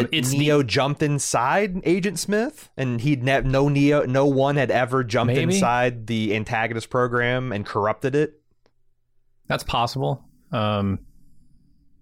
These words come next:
Speaker 2: y-, yeah, the architect seems to put the, the finger on the specific love that Neo has for the one person Trinity, right? Um,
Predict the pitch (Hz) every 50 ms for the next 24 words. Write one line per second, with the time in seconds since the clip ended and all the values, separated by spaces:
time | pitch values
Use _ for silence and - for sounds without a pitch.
0 | _ _ _ _ _ - - - - - _ - 180 185 180 190 185 190 208 202
1 | 160 151 156 147 170 202 233 226 208 - 175 151 - - - 139 131 123 - -
2 | - 131 127 - - 113 107 107 107 104 104 101 98 107 - - 120 110 104 107
3 | 104 107 104 107 104 107 104 101 101 98 98 98 104 123 135 123 113 110 107 -
4 | - - - - 110 - - - - 147 135 - - 123 110 - 113 107 107 104
5 | 101 98 101 101 95 98 101 95 95 95 - - 101 95 92 92 92 87 - -
6 | - 101 95 90 90 90 90 92 107 120 113 104 107 98 95 101 101 101 98 95
7 | - - 95 90 - - - 87 - - - 87 80 80 - 104 - - - -
8 | 101 95 92 92 92 - _ - - _ _ _ _ _ _ _ _ _ _ _
9 | - - 110 101 202 95 95 92 190